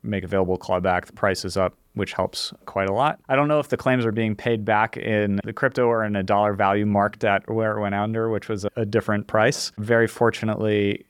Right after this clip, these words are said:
as a U S resident, I didn't have an F T X account and, and, and, and wasn't involved with that. But there is, like, a feeling that we as an industry have moved through that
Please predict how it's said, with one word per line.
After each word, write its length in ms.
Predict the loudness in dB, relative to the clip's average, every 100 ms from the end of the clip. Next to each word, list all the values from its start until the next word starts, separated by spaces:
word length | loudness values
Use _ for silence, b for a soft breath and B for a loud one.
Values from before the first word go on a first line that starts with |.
| 0
as 180 | 2 2
a 80 | 2
U 200 | 4 4
S 440 | 2 -2 -6 -8 -10
resident, 500 | 0 0 2 -2 2
I 120 | 2
didn't 160 | 2 0
have 180 | -2 0
an 80 |
F 140 | -4 0
T 120 | 0
X 200 | 0 -2
account 340 | -2 0 0
and, 180 | 0 -2
and, 220 | -2 -2 0
and, 260 | 0 -2 -2
and 260 | -4 -2 0
wasn't 360 | 0 -2 -6 -4
involved 320 | -2 0 2
with 120 | 0
that. 260 | 0 -2 0
But 180 | -2 -2 -2
there 160 | -2
is, 600 | 0 0 2 2 -2 -4 -2
like, 380 | 0 0 -4 _ 0
a 320 | 2 2 0
feeling 520 | -2 0 2 2 2
that 140 | 0 2
we 540 | 2 2 0 -2 -6 -8 -2
as 160 | 0
an 100 | 2
industry 440 | 2 2 0 2 4
have 220 | 2 0
moved 520 | 0 2 0 -2 _ _
through 640 | -20 -10 -4 2 4 2 2
that 300 | 0 0